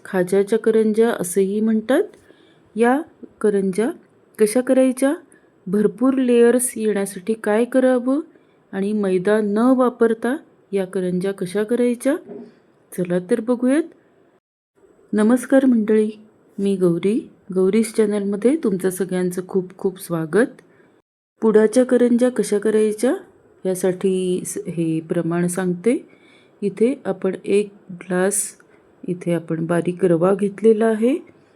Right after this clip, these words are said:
त्यामध्ये एक डाव हे अशा पद्धतीने तेल घातलेलं आहे. साधं शेंगदाणा तेल यामध्ये घातलेलं आहे, गरम करायची गरज नाही. अशा पद्धतीने थोडं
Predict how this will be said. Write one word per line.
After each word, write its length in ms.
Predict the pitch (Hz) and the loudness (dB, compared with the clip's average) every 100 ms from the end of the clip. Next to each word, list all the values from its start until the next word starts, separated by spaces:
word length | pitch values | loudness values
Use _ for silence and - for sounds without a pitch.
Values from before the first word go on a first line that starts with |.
| _ - | _ -4
त्यामध्ये 520 | 220 220 226 233 294 359 _ _ - | -2 0 0 0 0 -4 _ _ 4
एक 320 | 214 220 - - - _ _ | 4 4 -2 -20 -20 _ _
डाव 400 | 175 180 175 196 320 _ _ _ _ - | -6 -2 -2 -4 -8 _ _ _ _ -14
हे 180 | 165 156 - | -12 -10 -12
अशा 220 | 151 165 | -8 -8
पद्धतीने 600 | 160 156 160 160 170 165 | -8 -8 -8 -8 -6 -6
तेल 420 | 165 185 208 214 | -2 2 2 4
घातलेलं 500 | 214 214 220 220 214 | 0 0 2 2 2
आहे. 300 | 220 214 254 - - _ _ _ _ _ | 0 0 -2 -4 -14 _ _ _ _ _
साधं 600 | - 214 196 180 208 262 359 - _ _ - | -6 0 2 2 2 2 0 -8 _ _ -8
शेंगदाणा 540 | 202 185 180 202 233 | -2 0 2 0 0
तेल 360 | 226 240 262 359 - - _ _ 202 | 0 0 0 -2 -8 -20 _ _ -4
यामध्ये 600 | 196 190 180 196 196 202 - _ - | -2 -2 -2 0 0 -2 -8 _ -6
घातलेलं 500 | 185 180 185 180 180 | -4 -4 -2 -2 0
आहे, 340 | 175 170 233 330 - _ _ - | -2 -2 -4 -4 -12 _ _ -4
गरम 360 | 190 202 226 277 - - | -2 0 0 -2 -6 -10
करायची 460 | 185 180 180 175 180 | -4 -2 -2 -4 -2
गरज 360 | 180 180 185 220 | -2 0 -2 -2
नाही. 380 | 220 214 269 - - _ _ _ _ _ _ | -2 0 -2 -2 -12 _ _ _ _ _ _
अशा 240 | 202 180 220 | -8 -4 -2
पद्धतीने 640 | 220 208 226 233 226 254 269 | -2 0 2 2 0 0 -2
थोडं 260 | - 214 | 0 4